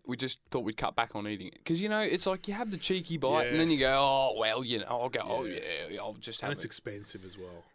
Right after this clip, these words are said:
Speaker 1: Well,
Speaker 2: It is
Speaker 1: yeah, and you
Speaker 2: expensive.
Speaker 1: just, you know, it is what it is. But, I mean, look, it was her birthday. She had a burger. That was fine. Th-,
Speaker 2: Mm.
Speaker 1: so she, she, and then I was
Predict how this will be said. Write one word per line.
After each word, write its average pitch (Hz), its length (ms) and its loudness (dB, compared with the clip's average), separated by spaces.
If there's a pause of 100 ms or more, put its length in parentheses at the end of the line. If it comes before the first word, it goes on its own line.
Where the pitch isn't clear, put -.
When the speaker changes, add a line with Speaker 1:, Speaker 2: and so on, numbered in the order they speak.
(120)
Speaker 1:
Well, 202 260 4
Speaker 2:
It 185 60 0
is - 20 4
Speaker 1:
yeah, 156 520 6
and 196 120 2
you 214 60 0
Speaker 2:
expensive. 208 60 -2
Speaker 1:
just, - 280 -2
you 104 100 -2
know, - 140 -10 (180)
it 151 100 0
is 180 160 0
what 110 180 0
it 98 100 -8
is. - 200 -4
But, - 280 -2 (720)
I 139 160 4
mean, 135 360 -2 (880)
look, 135 300 0
it 135 60 -2
was 143 120 -2
her 160 140 4
birthday. 123 540 2
She - 200 0
had 113 140 4
a 104 40 -2
burger. 104 500 0
That 107 200 0
was - 100 -8
fine. 104 440 -4 (160)
Th-, - 140 -8
Speaker 2:
Mm. - 60 -14
Speaker 1:
so 107 200 -2
she, 120 420 -4
she, 117 380 -6
and 123 120 0
then 123 180 -2 (460)
I 117 140 4
was 113 320 -2